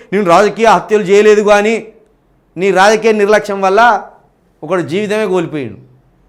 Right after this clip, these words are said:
హరిసింగ్ అనే వ్యక్తి కుటుంబ జీవితమే కోల్పోయిండు, ఇల్లు లేకుండా అయిపోయింది. ఇప్పటికైనా నీకు చిత్తశుద్ధి ఉంటే ఒక ఇల్లు కట్టి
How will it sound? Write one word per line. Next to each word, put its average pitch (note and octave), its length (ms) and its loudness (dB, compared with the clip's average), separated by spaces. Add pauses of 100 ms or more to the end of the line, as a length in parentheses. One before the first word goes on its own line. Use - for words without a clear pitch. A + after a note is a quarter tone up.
(120)
హరిసింగ్ G3 360 -4
అనే A3 140 -2
వ్యక్తి G3+ 260 -4
కుటుంబ A#3+ 360 -4
జీవితమే A#3+ 500 0
కోల్పోయిండు, C4 500 2 (640)
ఇల్లు A#3+ 220 0
లేకుండా C#4 380 4
అయిపోయింది. A3+ 520 -2 (140)
ఇప్పటికైనా C4 520 2
నీకు B3+ 240 -6
చిత్తశుద్ధి A3+ 400 -2
ఉంటే A3 120 -2
ఒక G#3 100 -2
ఇల్లు G3+ 200 2
కట్టి G#3 360 0